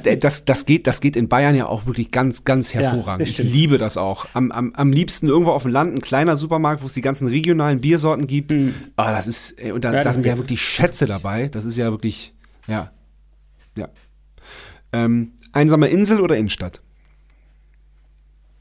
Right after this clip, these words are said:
Speaker 2: Das ist natürlich echt eine fast schon gemeine Frage.
Speaker 1: Da kommt noch mehr.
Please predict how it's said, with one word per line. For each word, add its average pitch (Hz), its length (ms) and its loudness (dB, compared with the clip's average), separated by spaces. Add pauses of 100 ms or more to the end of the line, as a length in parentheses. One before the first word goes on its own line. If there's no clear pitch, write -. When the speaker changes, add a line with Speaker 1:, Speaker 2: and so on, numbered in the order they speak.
(680)
Speaker 2:
Das 113 200 -2
ist 117 180 -4
natürlich 120 480 0
echt 120 320 -4
eine 117 540 -2
fast - 340 -6
schon - 380 -2 (320)
gemeine 120 460 2
Frage. 113 460 0 (840)
Speaker 1:
Da - 80 -8
kommt 135 160 0
noch 147 100 4
mehr. 131 260 0